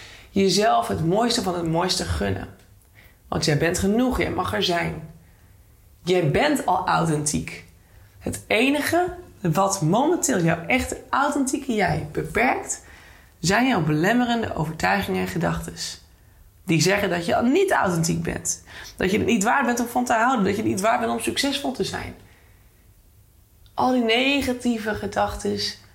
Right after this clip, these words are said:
houden jou weg van het echt authentiek kunnen leven en doorleven van je leven, van jouw, van jouw leven. <laughs> Goeiedag. Leven in drie keer in één zin. Ja,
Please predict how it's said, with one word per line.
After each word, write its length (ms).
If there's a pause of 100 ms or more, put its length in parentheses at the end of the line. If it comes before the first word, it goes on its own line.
(540)
houden 380
jou 220
weg 340
van 220
het 260
echt 380 (220)
authentiek 520
kunnen 260
leven 760
en 220
doorleven 640
van 140
je 100
leven, 380
van 180
jouw, 340 (1300)
van 220
jouw 140
leven. 460 (260)
<laughs> 320
Goeiedag. 560 (540)
Leven 480
in 80
drie 160
keer 180
in 140
één 120
zin. 260
Ja, 160